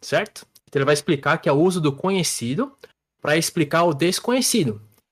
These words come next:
Então Jesus vai falar assim: ó, "Ah, então o reino dos céus é igual o grão de mostarda." Os caras sabiam o que que era um grão de mostarda, entendia que era uma semente pequena que crescia e ficava muito grande, certo? Então era o uso do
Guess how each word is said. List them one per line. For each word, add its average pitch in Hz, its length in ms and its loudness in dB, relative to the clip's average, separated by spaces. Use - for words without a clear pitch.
Então 156 220 2
Jesus 160 220 2
vai 202 100 4
falar 190 140 2
assim: 180 200 -2
ó, 135 140 0
"Ah, 160 320 4
então 139 580 -2
o 147 40 -2
reino 208 240 4
dos 180 140 0
céus 190 360 2
é 175 100 2
igual 165 340 2
o 160 60 2
grão 160 240 2
de 190 100 0
mostarda." 147 680 -2
Os 127 120 -8
caras - 260 -2
sabiam 330 360 0
o 220 40 -6
que - 100 -8
que 147 80 -2
era 143 80 0
um 123 60 -4
grão 127 180 0
de 123 80 -6
mostarda, 123 500 -4
entendia 180 520 2
que - 80 -2
era 156 100 2
uma 135 100 2
semente 139 380 0
pequena 170 440 -2
que 240 140 -6
crescia - 460 -4
e - 20 -2
ficava 123 280 -4
muito 110 220 -8
grande, 117 480 -4
certo? - 380 -6
Então 139 200 0
era 196 120 4
o 180 120 6
uso 240 220 2
do 165 460 2